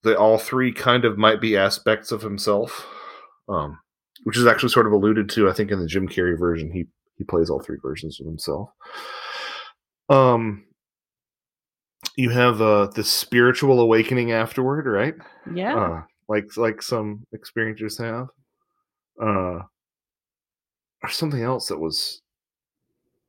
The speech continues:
Speaker 1: something else that was, I can't remember what it was, but yeah, it's, it,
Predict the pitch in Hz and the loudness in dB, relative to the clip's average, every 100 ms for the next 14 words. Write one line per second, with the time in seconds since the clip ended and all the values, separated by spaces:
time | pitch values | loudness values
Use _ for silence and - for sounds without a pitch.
0 | _ _ _ _ _ _ _ - 131 113 | _ _ _ _ _ _ _ -10 -4 -2
1 | 113 - 69 71 - - - 95 98 85 | -4 -4 -8 -8 -12 -12 -12 -12 -10 -8
2 | 80 82 80 - 139 131 98 107 - - | -6 -6 -6 -4 6 6 6 2 -2 -8
3 | 117 | -8